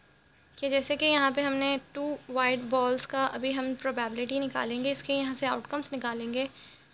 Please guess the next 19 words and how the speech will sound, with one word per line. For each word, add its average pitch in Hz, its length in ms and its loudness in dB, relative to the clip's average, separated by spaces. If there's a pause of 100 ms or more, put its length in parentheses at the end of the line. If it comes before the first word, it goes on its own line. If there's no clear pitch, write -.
(260)
तो 277 60 -4
ये 285 200 4
टू 311 260 -6
क्या 302 160 0
है, 320 220 0
मतलब 277 220 0
total 277 280 4
तो 330 120 0
थ्री 339 240 4
थी, 247 160 -4
उसमें 285 320 -4
से 294 180 -4
हाफ 254 380 4 (540)
यहाँ 262 260 2
पे 294 80 0
हमने 311 200 0
balls 277 300 4
की 311 120 -6
निकाली। 285 380 2